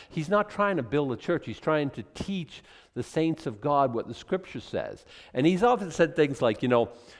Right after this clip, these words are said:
when, uh, he, he, he'll talk and, and, like, he'll talk against abortion, all the pro-life people are like, "Yeah, yeah, get him, get him, sick him," you know, and,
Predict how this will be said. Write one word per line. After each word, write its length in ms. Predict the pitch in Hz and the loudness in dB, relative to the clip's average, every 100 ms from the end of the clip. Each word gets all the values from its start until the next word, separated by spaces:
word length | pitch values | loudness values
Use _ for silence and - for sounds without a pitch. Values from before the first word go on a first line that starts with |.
| - - | -16 2
when, 260 | 127 123 | 4 6
uh, 280 | 120 110 98 - - | 6 6 2 -4 0
he, 140 | 156 - - | 0 0 0
he, 140 | 160 | 0
he'll 200 | 131 156 | 4 2
talk 360 | - 208 180 156 | 4 6 6 4
and, 140 | 120 - - | -2 -4 -2
and, 140 | 127 139 | 4 6
like, 160 | 143 | 6
he'll 140 | 156 147 | 4 4
talk 260 | 170 143 | 4 2
against 280 | 143 139 - | 2 -2 -2
abortion, 540 | 120 143 156 139 113 | -2 2 2 2 2
all 160 | 110 123 | 6 6
the 80 | 120 | 4
pro-life 460 | - 135 131 123 | 0 4 6 4
people 260 | - 123 113 | 0 -4 -2
are 40 | |
like, 180 | 107 127 | -2 -4
"Yeah, 460 | 226 294 285 262 240 | -4 4 4 4 0
yeah, 320 | 247 277 262 | 2 0 0
get 320 | 233 311 294 | -2 4 6
him, 180 | 262 247 | 6 0
get 220 | 240 294 | 4 4
him, 120 | 262 190 | 4 -2
sick 300 | - 285 254 | 4 4 4
him," 220 | 214 190 | 0 4
you 80 | 180 | 8
know, 220 | 165 | 8
and, 100 | 151 | 8